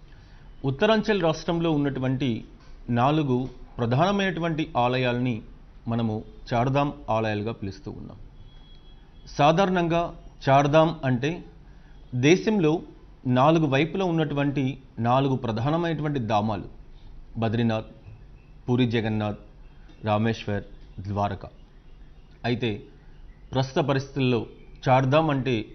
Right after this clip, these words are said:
అది ఎలా అయిపోయింది అంటే, వాడుక పరిభాషలో గంగోత్రి, యమునోత్రి, బద్రీనాథ్, కేదార్నాథ్ ఈ నాలుగు ప్రదేశాలే చార్ధామ్ అన్నటువంటి విధంగా ప్రజల్లోకి వెళ్ళిపోతూ ఉంది. అంటే చార్ధామ్ యాత్రకు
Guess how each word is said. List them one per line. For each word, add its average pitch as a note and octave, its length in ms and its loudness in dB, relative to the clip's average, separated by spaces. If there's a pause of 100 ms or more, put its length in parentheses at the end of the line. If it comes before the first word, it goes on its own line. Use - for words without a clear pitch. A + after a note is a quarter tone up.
అది A#2 160 0
ఎలా C#3 160 2
అయిపోయింది A#2+ 500 -2
అంటే, A2+ 180 -4 (840)
వాడుక C#3+ 340 4
పరిభాషలో B2 560 2 (440)
గంగోత్రి, B2 540 2
యమునోత్రి, A2+ 480 -2 (120)
బద్రీనాథ్, G#2+ 520 -4
కేదార్నాథ్ G2 540 -6 (180)
ఈ A2+ 40 -4 (100)
నాలుగు D3 320 2
ప్రదేశాలే C3 540 0 (220)
చార్ధామ్ A2 400 -2 (400)
అన్నటువంటి G#2 460 -4
విధంగా B2+ 360 0 (720)
ప్రజల్లోకి C3+ 600 0
వెళ్ళిపోతూ A2+ 420 -2 (100)
ఉంది. G2+ 200 -4 (100)
అంటే G2 180 -8 (720)
చార్ధామ్ D#3+ 460 2
యాత్రకు C#3+ 300 -2